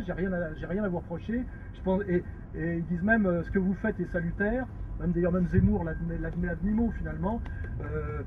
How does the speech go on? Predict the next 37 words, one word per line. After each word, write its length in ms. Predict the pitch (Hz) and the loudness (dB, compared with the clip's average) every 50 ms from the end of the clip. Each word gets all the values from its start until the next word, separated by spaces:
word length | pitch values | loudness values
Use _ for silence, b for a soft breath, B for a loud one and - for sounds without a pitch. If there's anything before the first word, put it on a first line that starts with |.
| - B B B B - | -6 B B B B 4
et 140 | 165 175 175 | 4 4 6
c'est 160 | - - 185 | 4 2 0
plutôt, 240 | 180 - 180 175 214 | 0 0 0 0 2
on 80 | 190 | 4
est 60 | 180 196 | 4 4
plutôt 280 | - 220 208 233 220 | 4 2 2 2 2
inquiet 480 | 220 220 214 - - - 240 240 247 240 | 4 2 2 2 2 4 6 6 6 6
de 80 | 208 | 4
la 100 | 196 185 | 2 2
manière 240 | 185 185 190 196 185 | 2 2 2 2 0
dont 140 | 190 180 170 - | 0 0 0 0
on 100 | 185 175 | 0 2
est 80 | 180 180 | 2 2
pris 220 | - - 220 220 | 2 2 2 2
en 120 | 190 180 180 | 4 4 2
otage, 380 | 185 180 - 226 233 208 - | 2 4 4 4 4 4 4
parce 140 | - - - | 2 2 2
que 80 | - - | 2 2
c'est 120 | - 190 | 2 2
vrai 120 | 180 190 | 2 2
qu'aujourd'hui 460 | - - - - 170 170 196 262 277 226 | 2 0 0 0 0 0 0 2 2 2
le 120 | 175 165 | 2 2
drame 300 | 175 175 196 208 196 175 - B B B B B B B | 2 4 4 4 4 2 0 B B B B B B B
c'est 120 | - 180 | 2 2
que 80 | - - | 2 4
ces 220 | 208 196 170 202 | 4 6 6 8
élites 240 | 226 226 240 - - | 6 6 6 4 2
communautaires 640 | - 208 185 202 196 196 180 - 202 202 196 185 - | 2 2 4 4 4 4 4 4 2 2 2 2 2
qui 120 | - 175 | 2 2
ne 80 | 160 170 | 2 2
roulent 260 | 165 156 190 185 170 | 4 4 4 4 2
que 80 | - 220 | 2 0
pour 200 | - - 202 202 | 0 2 2 2
Israël 380 | 196 170 165 180 180 185 180 | 2 2 2 2 2 2 2
avec 160 | 170 - - - | 2 0 -2 -2
une 100 | - 165 | -2 0
vision, 400 | 165 175 165 165 185 185 180 | 0 0 2 4 4 4 4